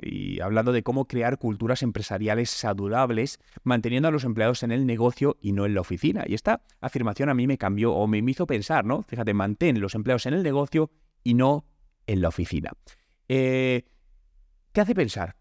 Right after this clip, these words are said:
Mucho. Eh, y además yo, yo, eh, resoné mucho con el trabajar tranquilo. Eh, siempre te, he intentado evitar el estrés de mi vida, ¿no? Y, y veo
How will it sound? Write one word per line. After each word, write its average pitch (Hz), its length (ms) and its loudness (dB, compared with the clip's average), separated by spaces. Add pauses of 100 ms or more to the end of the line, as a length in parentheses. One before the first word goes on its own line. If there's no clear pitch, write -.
(260)
Mucho. 131 440 -6 (180)
Eh, 110 520 2
y 120 140 -2
además 151 220 2
yo, 165 140 2 (160)
yo, 147 400 0 (280)
eh, 113 180 -2
resoné 117 420 0
mucho 135 380 0
con 101 400 0 (520)
el 104 320 2 (680)
trabajar 113 400 0
tranquilo. 107 560 0 (300)
Eh, 50 340 -10
siempre 175 340 2
te, 139 240 2
he 135 40 2
intentado 131 380 2
evitar 107 280 0
el 98 80 2
estrés 92 300 -4
de 90 80 0
mi 90 100 -2
vida, 101 300 0
¿no? 76 260 -2
Y, 98 280 0
y 98 160 -2
veo 123 380 2